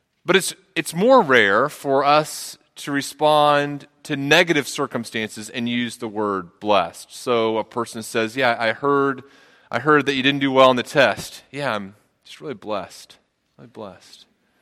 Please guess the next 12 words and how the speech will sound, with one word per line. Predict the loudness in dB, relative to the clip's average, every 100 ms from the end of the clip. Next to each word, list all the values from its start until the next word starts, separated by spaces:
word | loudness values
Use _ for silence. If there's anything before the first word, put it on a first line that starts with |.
| _ _ _ 4
"Heard | 4
that | 6
you |
got | 6 6
fired." | 8 8 8 4 -2
"Yeah, | -6 -4 -4 -8 -18 _
hashtag | -10 -10 -6 -6 -6
blessed, | -14 -16 -16 -20 -20 _ _
you | -20
know, | -20 -20 _ _ _ _
it's | -14
good." | -10 -8 -10